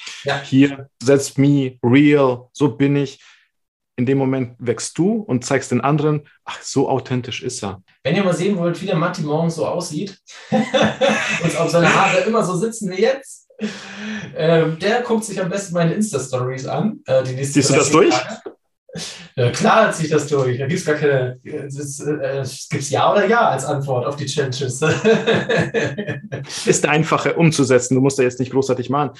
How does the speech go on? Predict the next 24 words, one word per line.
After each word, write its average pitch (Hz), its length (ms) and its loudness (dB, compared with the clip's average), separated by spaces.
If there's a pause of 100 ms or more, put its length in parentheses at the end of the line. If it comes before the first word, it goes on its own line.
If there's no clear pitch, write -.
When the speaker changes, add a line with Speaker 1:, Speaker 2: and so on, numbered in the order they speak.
(120)
Speaker 2:
Es - 120 -12
ist, - 80 -6
Speaker 1:
Genau. 139 300 0
Speaker 2:
es - 120 -2
ist 226 160 -2
eine 202 100 6
Challenge 196 400 2
nur 214 100 6
fürs 208 220 2
Mindset. 156 460 -2 (340)
Speaker 1:
Ja. 143 240 -6 (560)
Speaker 2:
Ein 127 240 2
letzter 113 320 -2
Satz 110 380 -10
für - 80 -14
all 104 160 -6
die, 104 140 -10
die 104 160 -12
zuhören 104 500 -10
und 98 120 -12
so 98 100 -14
lange 101 240 -6
zugehört 98 420 -8
haben. 95 360 -10